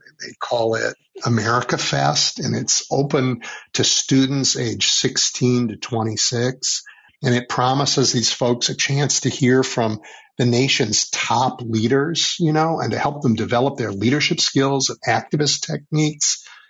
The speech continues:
Charlie Kirk is a repulsive huckster, but we need to pay attention because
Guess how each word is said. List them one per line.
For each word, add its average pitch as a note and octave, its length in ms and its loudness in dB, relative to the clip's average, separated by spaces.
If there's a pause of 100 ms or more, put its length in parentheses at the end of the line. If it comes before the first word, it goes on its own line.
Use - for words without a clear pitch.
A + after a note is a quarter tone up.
(300)
Charlie G3 380 0
Kirk B2 300 0
is A2+ 120 4
a G#2+ 120 2
repulsive A2+ 800 0
huckster, - 680 -4 (280)
but D3 140 0
we C#3+ 140 4
need E3+ 260 2
to A#2 60 -4
pay B2 260 0
attention A2+ 680 -2
because C3 520 0